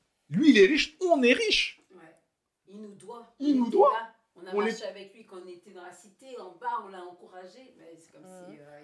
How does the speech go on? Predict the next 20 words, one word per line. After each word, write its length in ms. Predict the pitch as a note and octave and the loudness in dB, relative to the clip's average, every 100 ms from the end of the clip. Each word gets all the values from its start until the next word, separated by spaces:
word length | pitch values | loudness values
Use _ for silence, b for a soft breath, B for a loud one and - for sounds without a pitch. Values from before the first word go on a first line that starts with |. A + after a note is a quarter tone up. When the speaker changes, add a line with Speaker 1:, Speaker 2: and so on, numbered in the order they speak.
| D3+ | -20
Speaker 2:
ils 80 | D3+ | -20
avaient, 260 | D3+ D3+ _ _ _ _ | -20 -20 _ _ _ _
c'est 120 | _ | _
comme 120 | G3+ | -20
s'ils 220 | G3 G#3+ F#3 | -20 -18 -14
avaient 140 | F3 | -14
prêté 300 | - F3+ G3 | -16 -20 -20
même 160 | F3+ E3 | -20 -20
l'argent, 420 | D3+ E3 D#3+ A3 F3+ | -20 -20 -20 -20 -20
bah, 460 | D#3 C#3 C3+ C#3+ _ _ _ _ _ _ _ _ _ _ | -20 -20 -20 _ _ _ _ _ _ _ _ _ _ _
euh, 20 | _ D#3+ D3 C#3 C#3+ | _ -20 -20 -20 _
Pogba, 340 | E3 E3 E3+ F#3 | -20 -20 -20 -18
là, 60 | E3+ | -18
pour 180 | - _ | -20 _
courir 320 | F3+ F3 F#3 | -20 -20 -14
sur 220 | - - | -12 -12
le 60 | D3 | -16
terrain. 220 | B3 - | -20 -18
Speaker 1:
C'est 180 | - D3 | -12 -10
ça. 300 | D3 B2 | -10 -10